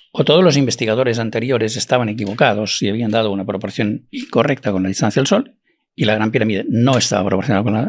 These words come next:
distancia del Sol, o le faltaba alguna cosa en, a la pirámide. ¿Qué le podía faltar? Pues a partir de ahí, la imagen de una montaña coronada por el Sol la tenemos todos. Y,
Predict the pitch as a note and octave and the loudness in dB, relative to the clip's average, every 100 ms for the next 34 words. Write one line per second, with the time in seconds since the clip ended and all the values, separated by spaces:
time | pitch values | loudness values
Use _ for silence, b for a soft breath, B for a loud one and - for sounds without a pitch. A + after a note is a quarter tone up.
0 | A#2 A2+ A#2+ D#3 D#3 A#3+ - B B B | -2 -2 2 2 2 0 -2 B B B
1 | - G3+ B2 D3+ G3+ C3+ C3+ A2 - B2+ | 2 2 2 2 4 4 0 0 -2 0
2 | G#2+ - G2+ - F#2 F2+ F#2+ _ _ _ | -4 -2 -4 -2 -4 -4 -10 _ _ _
3 | b b b b b b b _ - E3+ | b b b b b b b _ 0 2
4 | D3+ B2+ A#2+ - G#2+ - - - - - | 4 4 2 0 0 -2 -2 -8 -20 -4
5 | A#2 C3+ B2 B2 C3+ C3+ C#3+ D#3+ - - | 0 0 0 2 2 2 2 2 -2 -6
6 | _ _ - A2 A2+ A2 C3 - D3+ D3+ | _ _ -2 0 0 2 0 0 -2 2
7 | D3 D3+ D#3 D3+ D3 C#3 B2+ D3+ D3 B2+ | 4 6 6 6 6 4 4 2 2 0
8 | B2 B2 C3 C3 B2+ B2 D3 C3+ D#3+ D#3 | 0 0 2 2 0 0 0 0 2 2
9 | C3 B2+ - D3+ C#3 - - _ _ _ | 2 0 -2 -2 -4 -8 -10 _ _ _
10 | b b b b b _ D3+ D#3 D3 - | b b b b b _ 2 4 4 0